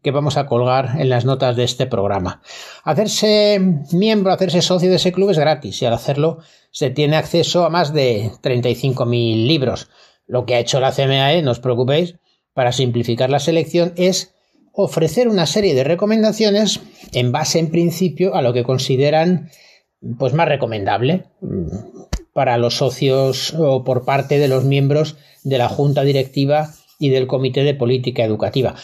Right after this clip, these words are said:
Poco a poco van a ir añadiendo sugerencias de otros miembros de la asociación, tal vez incluso alguno de vosotros, si os animáis, o de nosotros, ya que yo también soy miembro de la asociación y, por cierto,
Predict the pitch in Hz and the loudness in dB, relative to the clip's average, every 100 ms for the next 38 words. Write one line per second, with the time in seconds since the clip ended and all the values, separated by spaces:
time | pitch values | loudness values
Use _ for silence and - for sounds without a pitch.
0 | - - 160 185 165 185 202 160 147 156 | -10 -4 -2 0 0 0 0 0 2 2
1 | 156 156 165 180 151 123 117 139 156 180 | 2 2 2 2 0 -2 -2 0 2 2
2 | 170 196 190 117 117 123 127 123 123 123 | 2 2 2 0 0 0 2 0 2 2
3 | 120 127 127 127 127 120 139 175 240 233 | 2 2 2 0 0 0 2 2 0 -2
4 | - 117 104 - 120 135 156 120 113 120 | -2 0 0 0 0 0 0 0 2 2
5 | 117 131 202 220 247 - 135 127 127 180 | 2 0 0 2 0 0 -2 0 2 2
6 | 240 - - _ - 104 - 202 233 131 | 0 -2 -12 _ -6 -2 0 0 -2 -4
7 | - - 113 120 123 120 120 127 127 _ | -8 -4 -2 0 0 2 2 0 -4 _
8 | _ 139 143 135 131 135 131 131 131 135 | _ -4 -2 0 0 0 0 0 2 2
9 | 139 127 139 135 120 147 160 104 104 127 | 2 2 0 0 0 0 0 -2 -4 -4
10 | 113 139 | -2 -4